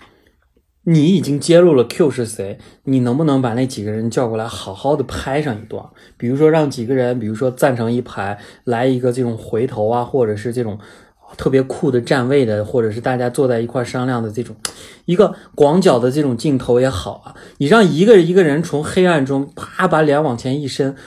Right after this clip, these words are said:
就，就，就，你知道，就是五十，二十年前的日本动画都不这么搞了。就是，而且你知道最令人痛恨的是，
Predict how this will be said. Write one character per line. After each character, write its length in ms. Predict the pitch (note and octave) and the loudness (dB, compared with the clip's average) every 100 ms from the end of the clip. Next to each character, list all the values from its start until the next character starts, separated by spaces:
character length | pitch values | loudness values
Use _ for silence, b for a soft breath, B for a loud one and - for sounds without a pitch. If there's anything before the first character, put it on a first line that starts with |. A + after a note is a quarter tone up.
| b b - _ - | b b -20 _ -8
就， 140 | B3+ | -6
就， 200 | - D#4 | 0 0
就， 100 | - b b | 0 b b
你 140 | D#3+ D#3+ | 0 4
知 60 | |
道， 200 | A#3 A#3 - | 4 4 -8
就 160 | - A3+ | -2 2
是 80 | F#3+ | 2
五 360 | C3 D3+ D3 | 0 -2 -2
十， 200 | - - - | -2 -6 2
二 160 | A#3+ | 4
十 100 | F#3+ | 4
年 180 | F3+ F#3 | 4 2
前 160 | F3 D3+ | 2 2
的 120 | F3+ | 2
日 160 | G3+ | 4
本 180 | F#3 A#2 | 2 2
动 160 | F3 E3+ | 0 0
画 180 | G3 F3 | 0 0
都 120 | A#2+ | 0
不 100 | A#2+ | -2
这 100 | B2+ | -2
么 140 | A#2 | -2
搞 220 | G2 E2 | -4 -10
了。 220 | E2 - _ _ _ B B B B B | -14 -18 _ _ _ B B B B B
就 100 | - | 4
是， 260 | G3+ G#3+ - B | 6 6 2 B
而 160 | F3+ B3+ | 4 4
且 240 | - G3+ | 6 4
你 60 | F3 | 4
知 80 | |
道 140 | F#3+ F3 | 4 2
最 320 | F3 D4+ A#3 | 2 2 4
令 180 | F#3 D#3+ | 4 4
人 320 | C3 D3+ D#3+ _ _ _ _ | 2 -2 -6 _ _ _ _
痛 240 | - A3+ E3 | 0 2 2
恨 240 | F#3 C3 | 0 0
的 100 | A2+ | -2
是， 240 | - A#2 | -4 -6